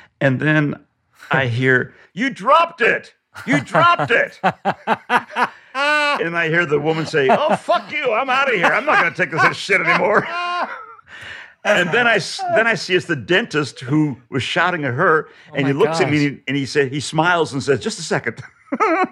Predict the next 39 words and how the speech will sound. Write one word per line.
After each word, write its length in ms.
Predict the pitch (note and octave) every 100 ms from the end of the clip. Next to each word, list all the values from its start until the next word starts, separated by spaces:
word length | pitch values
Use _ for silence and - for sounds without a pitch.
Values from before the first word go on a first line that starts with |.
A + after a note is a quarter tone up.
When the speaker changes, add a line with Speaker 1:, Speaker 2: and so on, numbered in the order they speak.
| -
Speaker 2:
Oh 80 | D3+
my 160 | D3+ D#3
God, 200 | D3+ D#3
that's 260 | D3 -
a, 200 | F3 E3+ _
that's 260 | F3+ E3+ -
hilarious. 840 | E3 D#3 E3+ F#3+ E3+ G3+ - C#4+
<laughs> 800 | E4+ - - - D4+ D#4+ D4+ A3
Speaker 1:
I 100 | -
couldn't 300 | - G3+ G3
believe 220 | E3+ F#3
it. 60 | D3+
"You 140 | C4+
dropped 480 | C4 C#4+ C#4 E4+ -
it. 260 | F#3 - - -
You 140 | D#4+
dro-, 160 | C4+ -
I 180 | B3+ G#3+
don't 200 | B3+ A3+
give 120 | D3
a 80 | A#2
shit. 240 | F#2 F3 G3
I'm 100 | F#3
outta 200 | F#3+ B2
here." 220 | F2+ - -
This 180 | B2+ C#3+
Speaker 2:
Oh 40 |
my 80 | A#2+
Speaker 1:
is 100 | A2
Speaker 2:
gosh, 180 | B2 A#2
Speaker 1:
hysterical. 320 | G#2+ G2 -
Speaker 2:
that 220 | A2+ C#3 D#3
is 180 | E3
a 80 | F3
riot. 800 | G#2+ G#2 A2 A#2+ A2+ G2+ F#2 - -
Speaker 1:
<laughs> 1300 | - - - - F#3+ - - - - C3+ - _ -
Speaker 2:
I'm 120 | C#3
outta 300 | C#3 E3 C#3+
here. 340 | A2 G#2+ A2+